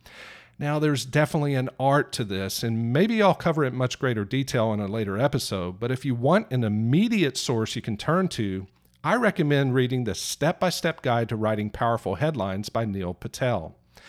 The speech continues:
I'll leave a link to this article in today's show notes, so make sure you check it out.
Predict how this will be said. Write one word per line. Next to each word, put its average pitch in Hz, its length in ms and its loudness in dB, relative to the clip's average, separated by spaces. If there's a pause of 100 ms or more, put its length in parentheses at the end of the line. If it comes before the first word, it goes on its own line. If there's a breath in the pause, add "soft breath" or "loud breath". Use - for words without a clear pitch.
(420 loud breath)
I'll 208 120 2
leave 226 160 0
a 196 60 6
link 170 240 4
to 160 120 -2
this 143 220 0
article 131 440 2
in 117 60 -2
today's 110 340 -2
show 196 260 2
notes, 110 320 0
so 127 100 -6
make 196 160 0
sure 214 160 -2
you 175 120 -2
check - 260 -2
it 127 80 -2
out. 101 360 -2